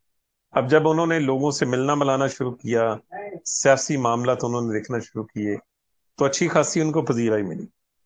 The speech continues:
तो उन्होंने फिर क्या किया कि एक फार्मूला जो है वो पेश किया, जो बोगरा फार्मूले के नाम से मशहूर है।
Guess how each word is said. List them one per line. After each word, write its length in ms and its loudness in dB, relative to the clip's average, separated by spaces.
तो 60 0
उन्होंने 400 2
फिर 200 2
क्या 200 2
किया 340 0
कि 240 -2
एक 160 0
फार्मूला 540 4
जो 140 0
है 320 -2
वो 60 2
पेश 260 -2
किया, 340 -10
जो 520 0
बोगरा 400 4
फार्मूले 480 4
के 120 -4
नाम 200 -2
से 260 -6
मशहूर 380 -2
है। 80 -10